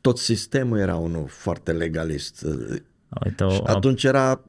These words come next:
Speaker 1: absolut normal, așa ți se spunea de la școală, așa zicea partidul, așa zicea tovarășul, uh, și ce mai conta dacă și în biserică ți se spunea același lucru, adică ți se părea că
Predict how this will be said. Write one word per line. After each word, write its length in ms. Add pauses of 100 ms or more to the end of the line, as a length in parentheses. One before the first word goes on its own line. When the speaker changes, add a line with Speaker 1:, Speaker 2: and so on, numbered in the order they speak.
Speaker 1:
absolut 640
normal, 500
așa 240
ți 140
se 160
spunea 300
de 80
la 140
școală, 340
așa 200
zicea 300
partidul, 560
așa 240
zicea 480
tovarășul, 800 (520)
uh, 360
și 220
ce 160
mai 200
conta 340
dacă 240
și 160
în 100
biserică 500
ți 80
se 140
spunea 280
același 360
lucru, 180
adică 260
ți 140
se 120
părea 300
că 320